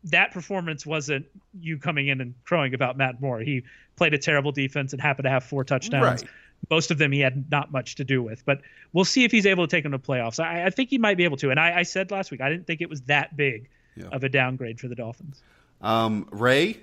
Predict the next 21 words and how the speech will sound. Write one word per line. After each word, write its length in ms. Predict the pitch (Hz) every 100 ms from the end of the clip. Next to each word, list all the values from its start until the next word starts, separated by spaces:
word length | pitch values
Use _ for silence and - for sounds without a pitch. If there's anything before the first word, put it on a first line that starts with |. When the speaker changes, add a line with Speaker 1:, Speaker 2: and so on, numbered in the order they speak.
| -
Speaker 2:
you 200 | 113 113
and 100 | 107
I 220 | 110 110
will 160 | 107 101
be 220 | 110 110
on 400 | 110 104 101 95
the 220 | 101 98
final 440 | - 120 131 131
episode 680 | 104 101 101 - 92 87 87 -
of 300 | 92 85 92
the 340 | 90 85 82 - _ _ _ _ _
Roto 200 | 110 104
World 280 | 95 92 90
Fantasy 340 | - 95 90
Football 320 | - 98 92 90
Kickoff 460 | 110 95 147 165
presented 400 | - 95 98 85
by 160 | 87 85
Kia 280 | - 104 131
on 200 | 101 87
Thursday. 440 | 85 90 101 156